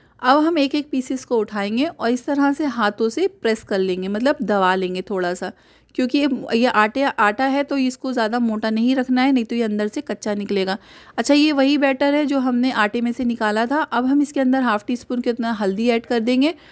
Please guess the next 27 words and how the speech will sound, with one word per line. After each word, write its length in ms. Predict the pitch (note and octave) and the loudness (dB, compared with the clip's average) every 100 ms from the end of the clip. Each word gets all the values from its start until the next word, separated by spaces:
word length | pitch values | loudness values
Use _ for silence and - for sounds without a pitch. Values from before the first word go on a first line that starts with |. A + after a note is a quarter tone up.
| - - - | -20 -20 2
अब 180 | A#3+ C#4 | 4 6
हम 180 | D4+ | 4
हल्दी 320 | D4+ A#3+ A#3 C4 | 2 0 2 0
ऐड 140 | B3+ | 0
करने 240 | C4 B3+ | -2 -4
के 120 | B3 A#3+ | -2 -2
बाद 360 | G#3+ A#3 D#4 - | 2 2 0 -4
अब 160 | A#3 C4 | -4 -2
हम 160 | C#4 | -2
इसको 200 | D#4+ - | -4 -4
अच्छी 200 | C#4 C4+ | -6 -4
तरह 260 | B3+ A#3+ A3+ | -4 -2 -2
से 120 | A#3 | -2
मिक्स 220 | A#3 A3+ | -2 -4
कर 120 | - A#3 | -2 -2
लेंगे, 300 | A#3 B3+ C#4+ | 0 2 2
इसका 220 | - B3+ | 2 4
थोड़ा 220 | A#3+ B3 | 6 4
पतला 340 | D#4 A#3 G#3+ G#3 | 2 -2 0 0
सा 160 | C4+ | 2
बैटर 300 | B3 F#3 F#3+ F#3 | 2 0 0 -4
बना 240 | F#3 E3+ | -2 -4
लेंगे। 300 | E3+ F3+ F#3+ - _ _ _ - | -4 -6 -8 -10 _ _ _ -2
बैटर 320 | A#3 A#3+ D4+ | 2 4 4
बनाने 320 | D4 D4 D4 | 4 2 2
के 100 | D4 | 0
बाद 380 | C4 A#3+ B3 C4 | 2 4 4 2